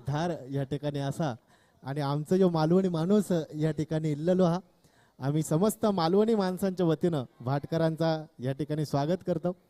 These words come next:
चेतन भाटकर, अ, अ, अ, अ, काय, प्रवीण भाटकर, अ,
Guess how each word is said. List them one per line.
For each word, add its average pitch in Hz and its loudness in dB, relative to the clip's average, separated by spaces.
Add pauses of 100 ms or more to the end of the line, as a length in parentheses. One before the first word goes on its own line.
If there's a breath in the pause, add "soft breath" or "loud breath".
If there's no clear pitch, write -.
(540 soft breath)
चेतन 156 -4
भाटकर, 151 -2
अ, 135 -6
अ, 139 -2 (540)
अ, 123 -12
अ, 120 -10 (140)
काय, 165 -2
प्रवीण 214 6
भाटकर, 160 2 (720 soft breath)
अ, 131 -10